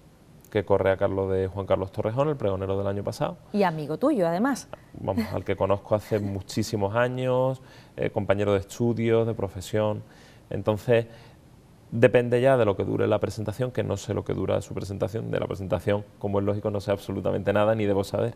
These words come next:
Speaker 2: Ni debes
Speaker 1: Debo,
Speaker 2: saber.
Speaker 1: debo escucharla ese día por primera vez.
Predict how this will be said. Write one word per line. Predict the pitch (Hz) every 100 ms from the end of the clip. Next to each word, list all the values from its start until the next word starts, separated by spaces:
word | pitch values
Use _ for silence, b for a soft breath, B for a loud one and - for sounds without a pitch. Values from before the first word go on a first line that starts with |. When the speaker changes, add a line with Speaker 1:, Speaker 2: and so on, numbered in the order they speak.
| -
Speaker 2:
Ni | 196
debes | 190 175 175 185
Speaker 1:
Debo, | 101 101
Speaker 2:
saber. | 101 95
Speaker 1:
debo | 101 98
escucharla | - - 101 98
ese | 95 98
día | 98
por | 98 95
primera | 98 95
vez. | 104